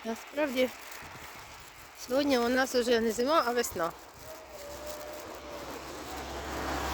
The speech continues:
Все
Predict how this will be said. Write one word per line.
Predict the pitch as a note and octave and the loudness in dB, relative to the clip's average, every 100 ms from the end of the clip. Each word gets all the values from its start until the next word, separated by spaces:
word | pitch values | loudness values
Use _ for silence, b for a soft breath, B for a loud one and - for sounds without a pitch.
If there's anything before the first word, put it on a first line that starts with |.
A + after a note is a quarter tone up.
| C3+ - - - - - - - - - - - - - - - - - - - - - | 2 4 6 6 6 6 6 6 4 2 0 0 0 0 -2 -2 -4 -4 -4 -2 -2 4
Все | D4+ D4 | 6 6